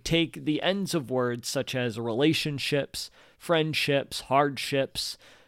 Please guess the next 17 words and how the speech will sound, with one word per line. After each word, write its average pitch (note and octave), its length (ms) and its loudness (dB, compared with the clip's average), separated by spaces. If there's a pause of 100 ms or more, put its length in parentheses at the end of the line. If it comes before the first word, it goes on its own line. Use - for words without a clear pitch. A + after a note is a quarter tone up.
(160)
mentorships, D3+ 1160 0 (540)
and D3+ 460 0
really G3 520 -2 (920)
run D#3 340 4
with D3 240 2
this B2 240 0
idea A2+ 640 2
that B2 300 0 (880)
all F#3 300 8
of F3 120 0
these D#3 280 -4
different C#3+ 380 -2
ships - 400 -2
in A#2 100 0
our A2 120 0
lives G#2 640 -4 (520)
really D3+ 640 4